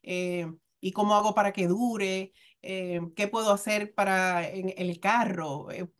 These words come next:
eh, esto fue una corta charla y unas pocas ideas, pero no dejen de comunicarse con nosotros, que con mucho gusto, eh, les podemos ayudar a cómo encontrar otras, eh, eh, estrategias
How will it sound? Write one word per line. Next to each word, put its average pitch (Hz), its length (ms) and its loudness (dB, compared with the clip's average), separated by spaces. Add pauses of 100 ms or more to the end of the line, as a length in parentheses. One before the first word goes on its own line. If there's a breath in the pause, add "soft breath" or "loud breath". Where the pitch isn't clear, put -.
(120)
eh, 185 360 -8
esto 208 240 -4
fue 254 120 -2
una 233 360 2
corta 214 360 0
charla 214 400 0
y 202 100 -2
unas 190 220 -2
pocas 202 280 -2
ideas, 214 460 -2
pero 196 340 -4 (320)
no 202 140 2
dejen 254 220 0
de 277 100 0
comunicarse 262 500 -2
con 254 120 -2
nosotros, 247 400 -2
que 190 100 -6
con 175 140 -4
mucho 180 280 -2
gusto, 208 440 -6 (300 soft breath)
eh, 180 260 -2
les 175 180 0
podemos 185 340 0
ayudar 214 380 0
a 196 140 0
cómo 196 480 0 (120)
encontrar 190 640 -2
otras, 214 680 -2
eh, 165 680 -6 (640)
eh, 175 400 -8
estrategias 196 960 0